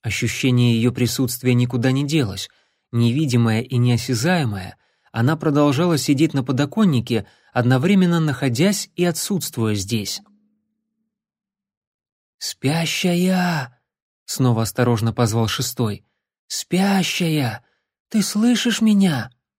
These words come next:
За его спиной с хриплым воплем распахнулась дверь, и в комнату, судорожно озираясь и светя по сторонам мобильником,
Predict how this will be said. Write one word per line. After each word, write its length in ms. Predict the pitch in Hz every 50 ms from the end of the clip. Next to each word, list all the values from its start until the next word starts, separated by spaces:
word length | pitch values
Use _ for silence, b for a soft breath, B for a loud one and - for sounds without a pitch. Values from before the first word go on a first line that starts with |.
| _ _ _ _ _ _ _ _ _ _ _ _ _
За 180 | - 117 98 127
его 200 | 123 120 127 131
спиной 440 | 123 - - 131 127 139 165 156 127
с 80 | -
хриплым 440 | - - 135 143 135 127 127 123 120
воплем 360 | 110 135 151 147 135 131 127
распахнулась 680 | 127 127 123 - - 123 - - 147 143 139 127 104 104
дверь, 380 | 110 123 190 202 143 - b b b b b b b b
и 100 | 123 117
в 80 | - -
комнату, 420 | - 220 196 165 139 123 - 123
судорожно 540 | - - 190 190 160 147 147 131 117 127 127
озираясь 560 | 120 107 139 151 175 170 156 139 123 - -
и 60 | - 131
светя 380 | 123 - 143 135 131 165 156
по 100 | 156 -
сторонам 440 | 123 - - 139 139 143 151 147 135
мобильником, 680 | 127 123 117 147 202 185 160 139 120 - 117 113 101